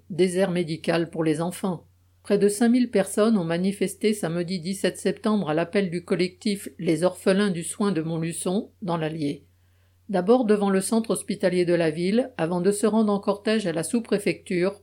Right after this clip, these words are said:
pour protester contre la disparition annoncée au premier novembre du service de pédiatrie. La dernière pédiatre en poste, sur sept en service il y a quatre ans, a démissionné, épuisée.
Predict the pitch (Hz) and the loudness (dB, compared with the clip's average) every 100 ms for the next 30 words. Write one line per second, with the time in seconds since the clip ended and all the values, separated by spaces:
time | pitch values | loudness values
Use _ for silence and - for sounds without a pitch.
0 | - 170 - 190 202 202 - 269 220 196 | -4 -4 0 0 2 0 0 0 0 0
1 | 196 180 170 202 - 202 202 202 - 180 | 2 2 -2 -8 -2 0 0 -2 -2 -2
2 | 170 175 190 220 170 160 190 208 214 180 | -2 -4 -2 0 0 2 0 2 2 0
3 | 170 170 170 - - 180 - 175 170 165 | 0 -2 -4 -8 -6 -4 2 2 0 -2
4 | 160 160 175 160 160 - 156 - _ _ | -2 0 -2 0 -2 -4 -6 -6 _ _
5 | _ _ _ _ _ 160 151 180 196 214 | _ _ _ _ _ -4 0 2 2 0
6 | 214 190 170 180 170 185 185 226 247 247 | 0 -2 0 0 0 -4 0 2 2 0
7 | - - - 170 - 196 185 180 165 175 | -14 -10 -6 -4 -2 0 0 -2 -2 -2
8 | 170 180 - 147 147 143 170 160 208 208 | -2 -4 -4 -4 -4 -2 -4 -2 0 0
9 | 240 - 160 160 185 214 - 190 165 170 | -2 -2 -2 2 2 0 0 -4 -2 -4
10 | - - 180 - 160 135 151 | -4 -2 -2 -2 -6 -4 -6